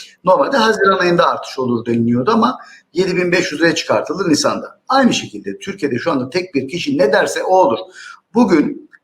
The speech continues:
dese ki Cumhurbaşkanı, "Şu Ağrı Dağı'nı sökün yerinden, getirin İstanbul'un göbeğine koyun."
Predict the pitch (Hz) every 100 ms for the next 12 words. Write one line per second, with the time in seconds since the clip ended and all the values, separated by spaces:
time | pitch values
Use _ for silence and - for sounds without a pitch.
0 | - 170 175 240 - 143 117 156 147 139
1 | 123 113 - 117 113 - _ _ _ _
2 | - 285 - 208 240 208 131 190 240 202
3 | 143 - - - _ _ - - - 247
4 | - 254 208 151 131 127 143 226 - -
5 | _ _ - 117 254 247 269 269 269 180
6 | - 269 247 240 175 214 220 240 240 254
7 | 196 175 - - -